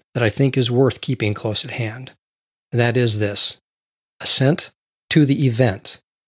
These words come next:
not the value judgment. Again,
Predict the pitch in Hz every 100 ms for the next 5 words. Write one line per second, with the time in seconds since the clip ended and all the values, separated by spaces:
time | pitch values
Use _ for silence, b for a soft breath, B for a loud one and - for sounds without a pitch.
0 | _ _ 120 120 98 - - - 123 110
1 | 113 113 110 117 110 90 85 - _ _
2 | _ _ _ _ _ 113 104 113 135